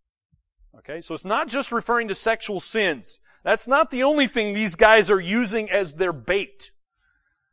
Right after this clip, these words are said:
So the flesh has many appetites. And it's good for us to see the many different kinds of bait that false teachers have available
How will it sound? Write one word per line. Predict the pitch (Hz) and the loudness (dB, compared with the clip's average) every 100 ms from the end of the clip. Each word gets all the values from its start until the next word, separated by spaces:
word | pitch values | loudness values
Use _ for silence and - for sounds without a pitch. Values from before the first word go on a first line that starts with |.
| _ _ _ _ _ _ _ | _ _ _ _ _ _ _
So | - 175 | -8 -8
the | |
flesh | - 247 254 214 | 0 0 2 2
has | 185 | 0
many | 180 208 180 | 0 -4 -2
appetites. | 185 170 - 104 110 - - - _ _ _ _ _ _ _ - | -2 -4 -6 -8 -10 -20 -20 -20 _ _ _ _ _ _ _ -18
And | 135 | -12
it's | 131 156 | -12 -2
good | 185 | -2
for | - 170 | 2 0
us | - | -2
to | 135 | -12
see | - 180 | -10 -8
the | 147 | -4
many | 165 160 113 _ 131 | -4 -4 -8 _ -6
different | 185 160 135 | -6 -6 -10
kinds | - 170 143 | -6 -6 -6
of | 127 110 | -10 -4
bait | 170 165 - - _ _ _ _ _ | -4 -4 -12 -20 _ _ _ _ _
that | 139 | -18
false | - 165 151 - | -6 -6 -6 -12
teachers | 160 139 143 127 - | -14 -12 -12 -12 -10
have | - 147 | -4 -2
available | 123 110 143 156 147 123 107 95 | -2 -2 2 2 0 -4 -8 -10